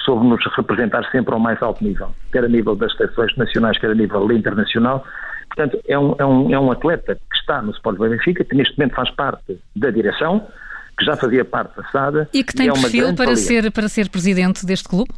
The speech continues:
Speaker 1: Claro que tem, claro que tem perfil, claro que tem perfil para vir a ser presidente do Sport Lisboa e Benfica, claro que sim.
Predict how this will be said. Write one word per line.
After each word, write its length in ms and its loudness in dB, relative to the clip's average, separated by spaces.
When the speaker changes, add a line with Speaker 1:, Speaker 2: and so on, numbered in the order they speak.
Speaker 1:
Claro 220 0
que 80 -20
tem, 320 0
claro 220 0
que 80 -12
tem 180 2
perfil, 580 2
claro 180 0
que 60 -18
tem 120 2
perfil 260 0
para 240 0
vir 180 2
a 120 -2
ser 180 2
presidente 380 0
do 80 -8
Sport 200 -4
Lisboa 160 2
e 40 2
Benfica, 300 -2
claro 140 -4
que 160 -4
sim. 60 -2